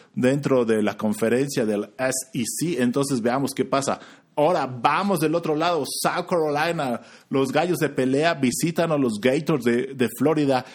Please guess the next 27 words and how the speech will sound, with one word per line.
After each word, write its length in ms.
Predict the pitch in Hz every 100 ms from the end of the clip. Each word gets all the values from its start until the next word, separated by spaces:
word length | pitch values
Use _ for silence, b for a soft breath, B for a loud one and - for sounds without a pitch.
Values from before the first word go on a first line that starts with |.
| B
también 340 | - 117 131 143
sábado 460 | 139 156 165 143 123
tres, 360 | 139 151 165 -
once 420 | - 156 170 156
A 160 | 127 127
M. 320 | 139 156 151 -
Este 200 | 143 165
también 300 | 139 143 147
va 60 |
a 20 |
ser, 260 | 143 160 139
este 180 | 143 156
juego 160 | 160 165
también 260 | 143 147
va 60 | 151
a 40 |
ser 100 | 143
transmitido 580 | 143 143 131 107 147 135
por 160 | 117 110
E 240 | 156 160
S 160 | 151 -
P 320 | 143 117 113
N. 140 | 139 165 B B B
La 240 | 135 135
línea 560 | 143 190 202 196 175 143
empezó 720 | 127 131 120 147 156 - -
en 280 | 131 117